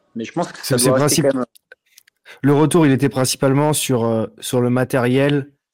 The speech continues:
Speaker 2: et la disposition du matériel. C'est-à-dire, je, si je prends l'exemple du vingt-trois point un de l'année dernière avec, euh, euh, un rameur, un wall ball, euh, une zone pour faire les toes to bar, et cetera,
Speaker 1: Mm.
Speaker 2: ça prend tellement de place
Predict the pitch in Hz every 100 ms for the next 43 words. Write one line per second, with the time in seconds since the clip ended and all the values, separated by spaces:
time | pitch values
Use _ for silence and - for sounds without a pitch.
0 | _ _ 120 117 117 117 117 - 127 120
1 | 139 127 123 113 120 117 - 127 117 123
2 | 117 - - - - 143 131 120 139 131
3 | - 120 120 120 117 113 113 120 113 113
4 | - 127 123 127 123 123 120 120 123 143
5 | 143 113 120 117 117 104 - - - -
6 | 113 110 107 - - 127 120 123 131 139
7 | - 123 127 127 127 123 135 139 135 -
8 | _ 123 120 131 131 139 135 131 127 123
9 | 123 131 - 131 135 131 123 - 131 135
10 | 113 107 104 135 104 135 - - 151 165
11 | 160 135 151 170 - - -